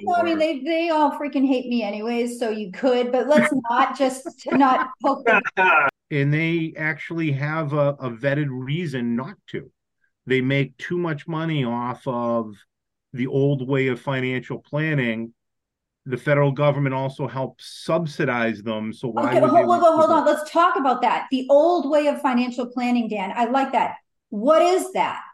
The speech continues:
Speaker 1: Tell me.
Speaker 2: Well, the old, the old way of financial planning is ultimately capture as much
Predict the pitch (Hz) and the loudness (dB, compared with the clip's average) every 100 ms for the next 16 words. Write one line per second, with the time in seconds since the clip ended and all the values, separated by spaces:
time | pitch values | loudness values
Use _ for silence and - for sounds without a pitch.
0 | - - 277 247 220 214 277 - _ 190 | -6 0 2 2 2 4 4 0 _ 0
1 | 233 285 269 247 214 208 202 190 190 151 | 2 4 4 2 2 0 2 2 0 -4
2 | 185 190 196 170 131 139 160 160 151 139 | -2 0 0 0 -2 -4 -6 -8 -6 -6
3 | 131 - 143 143 160 131 123 135 147 | -4 -4 -2 -2 -4 -4 -2 -2 -2